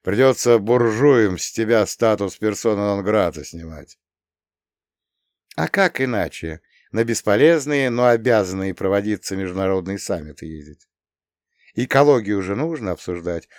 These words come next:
Ух, она важная. И когда политический момент не способствует нормальным договоренностям, а сейчас именно такой, Приходится подписывать многостраничные бумажки, например, о заботе о популяции полярных сов.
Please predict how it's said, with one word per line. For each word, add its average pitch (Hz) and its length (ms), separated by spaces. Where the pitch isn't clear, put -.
Ух, 151 400
она 113 200
важная. 78 600
И 185 180
когда 131 500
политический 120 640
момент 120 480
не 107 80
способствует 104 800
нормальным 113 640
договоренностям, 104 880
а 95 120
сейчас 92 460
именно 87 240
такой, 139 480
Приходится 180 560
подписывать 151 720
многостраничные 147 1000
бумажки, 123 600
например, 131 500
о 127 160
заботе 143 680
о 117 160
популяции 127 760
полярных 92 720
сов. - 260